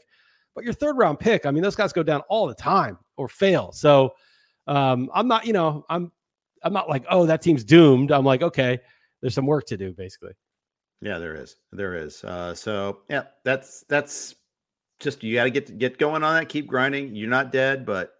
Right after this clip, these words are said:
Speaker 2: you just have to work a little harder early on. Everyone's, everyone's gonna run into some, some problems at some point.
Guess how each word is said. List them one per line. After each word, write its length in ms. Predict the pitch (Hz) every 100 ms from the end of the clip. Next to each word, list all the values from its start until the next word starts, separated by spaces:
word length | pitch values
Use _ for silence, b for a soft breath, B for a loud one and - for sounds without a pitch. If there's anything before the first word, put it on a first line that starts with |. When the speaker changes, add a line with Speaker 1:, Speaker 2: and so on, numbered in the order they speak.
| _
Speaker 2:
you 100 | 101
just 180 | 101 -
have 180 | 101 -
to 320 | 113 104 98 -
work 200 | 123 127
a 40 |
little 220 | 151 165 156
harder 280 | 165 170 170
early 240 | 160 160
on. 200 | 160 127 - b b b
Everyone's, 400 | 180 247 254 196 -
everyone's 460 | 165 170 196 185
gonna 140 | 165 156
run 180 | 151 143
into 180 | 135 -
some, 200 | 131 127
some 160 | 117 113
problems 300 | 113 110 95
at 100 | -
some 180 | 104
point. 200 | - 82